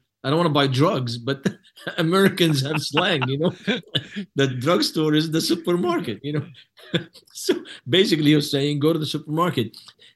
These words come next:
Many times we look at the Muslim friend, we think, "Oh, I need to know, are they Shia or Druze? Are they Alawites? You know, are they Ahmadiyya?" It's okay. Start the conversation. And in the book, it describes the different denominations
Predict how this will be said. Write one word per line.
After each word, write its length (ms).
Many 300
times 340
we 140
look 240
at 120
the 60
Muslim 360
friend, 200
we 100
think, 280
"Oh, 120
I 100
need 180
to 80
know, 140
are 120
they 120
Shia 880
or 160
Druze? 1000
Are 140
they 120
Alawites? 800
You 100
know, 320
are 80
they 180
Ahmadiyya?" 800
It's 120
okay. 260
Start 420
the 100
conversation. 760
And 160
in 160
the 100
book, 260
it 160
describes 640
the 100
different 480
denominations 1040